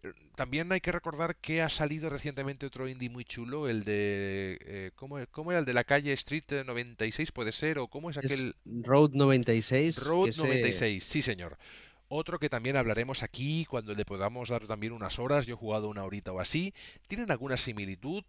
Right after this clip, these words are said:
Speaker 1: eh, en este aspecto. El, en el caso de Road noventa y seis, eres un personaje que está haciendo autostop y tiene que llegar a un punto y es un, algún tipo de sociedad distópica.
Speaker 2: Ya.
Speaker 1: Algo está pasando diferente a la
Speaker 2: Y
Speaker 1: sociedad actual.
Speaker 2: y es procedural.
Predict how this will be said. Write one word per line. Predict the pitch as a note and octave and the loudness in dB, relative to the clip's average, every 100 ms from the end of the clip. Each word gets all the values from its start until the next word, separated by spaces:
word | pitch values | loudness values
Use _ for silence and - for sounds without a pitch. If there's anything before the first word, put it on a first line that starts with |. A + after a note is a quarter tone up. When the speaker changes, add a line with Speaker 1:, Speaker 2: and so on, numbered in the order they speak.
| - | -12
Speaker 1:
eh, | - D2+ | -14 -14
en | F#2+ | -10
este | G#2+ A2+ | -8 -8
aspecto. | - C3+ - F#3 | -6 -8 -8 -8
El, | A2+ A#2 A2+ A2 | -4 -2 -2 -4
en | A2 | -4
el | A2 | -6
caso | - D3+ - - F3 | -2 -2 -2 -6 -4
de | D3+ | -2
Road | D#3 D#3+ E3 C#3 | 0 0 -2 -6
noventa | D3 C#3 C#3 B2+ A#2+ | -8 -6 -8 -8 -6
y | A#2+ | -4
seis, | - D3+ E3 F3 - - - - - | -2 -2 -2 -4 -8 -12 -16 -12 -4
eres | D3 D#3 D#3+ - | -2 -2 -2 -6
un | D#3 D#3 C#3+ | -10 -12 -2
personaje | B2+ A#2+ B2 B2 C3+ | 0 0 -2 -2 -2
que | C#3+ | -4
está | A2 C3+ | -6 -6
haciendo | C3 C#3+ | -6 -4
autostop | D#3 A#2 G2+ F#2+ - - C#3+ - | -4 -4 -4 -4 -4 -4 -6 -4
y | G#2 | -4
tiene | A2 | -2
que | A#2+ | 0
llegar | A#2 A#2 | 0 0
a | |
un | A#2 G2 | -4 -10
punto | B2 C3+ C#3 | -10 -8 -6
y | B2 | -6
es | B2 | -6
un, | D3 C3+ B2+ A#2+ A#2 | -8 -12 -16 -16 -14
algún | G2 A2 C#3 | -10 -10 -8
tipo | D#3 - | -8 -4
de | D3 | -2
sociedad | - B2+ A#2+ C3 | -4 -2 0 0
distópica. | C3+ - C#3 C#3 - | -2 -4 -6 -2 4
Speaker 2:
Ya. | |
Speaker 1:
Algo | D3 D#3+ | 4 4
está | - | 0
pasando | C#3 G#2+ - E2+ E2+ | 0 0 -2 -6 -10
diferente | F2 F#2+ F#2 G2+ A2+ - - | -6 -6 -4 -2 -4 -6 -14
a | - | -4
la | A2 | 0
Speaker 2:
Y | G#2 | 0
Speaker 1:
sociedad | B2 G#2+ G2 G2 | -2 -2 0 2
actual. | F#2+ - D#2 - - _ _ _ _ _ _ _ B2+ | 0 -4 -14 -14 -20 _ _ _ _ _ _ _ -6
Speaker 2:
y | |
es | C3 | -4
procedural. | - E3+ D#3 C#3+ A2 A#2+ A#2 F#2 | -2 0 4 4 4 4 4 2